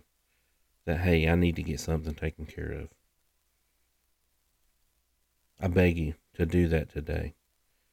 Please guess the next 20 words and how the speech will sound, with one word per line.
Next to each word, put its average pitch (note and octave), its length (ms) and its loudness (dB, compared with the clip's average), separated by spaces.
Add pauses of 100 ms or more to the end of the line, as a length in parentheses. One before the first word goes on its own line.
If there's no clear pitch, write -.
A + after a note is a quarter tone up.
(300)
If E2 200 -4
you F#2+ 120 4
don't F2+ 360 4
know D#2+ 340 2 (440)
Jesus E2 420 -4
as D#2+ 200 -2
your D#2+ 80 -8
Savior, D#2 520 -8 (920)
get G#2 120 -2
that - 140 6
taken F2 320 0
care E2+ 300 -2
of. D#2+ 240 -6 (1400)
If E2 160 -2
you F#2 120 6
don't F2 180 8
know F#2 80 6
where F#2 160 4
to E2 60 2
turn, G2+ 440 4